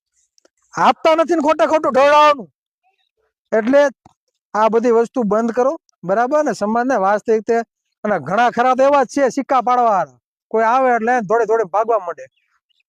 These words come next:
નવરા થઈને, "હાલો ને ભાઈ, ફલાણા આવ્યા છે, હાલો ગાડી કાઢો", જાય, જાય પછી આમ હાલ્યા જાય, વીડિયો ઉતારે, સિક્કા પાડે, ફોટા પાડે, "હે,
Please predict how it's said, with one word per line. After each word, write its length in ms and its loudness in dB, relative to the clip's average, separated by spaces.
નવરા 280 0
થઈને, 240 -2
"હાલો 180 0
ને 100 -6
ભાઈ, 120 0
ફલાણા 320 -4
આવ્યા 240 -2
છે, 120 -4
હાલો 240 -2
ગાડી 220 -2
કાઢો", 300 -2
જાય, 380 -4
જાય 180 -2
પછી 200 -6
આમ 160 -4
હાલ્યા 260 -2
જાય, 180 -2
વીડિયો 340 2
ઉતારે, 320 -2
સિક્કા 320 -2
પાડે, 240 -2
ફોટા 300 -2
પાડે, 340 -4
"હે, 60 -2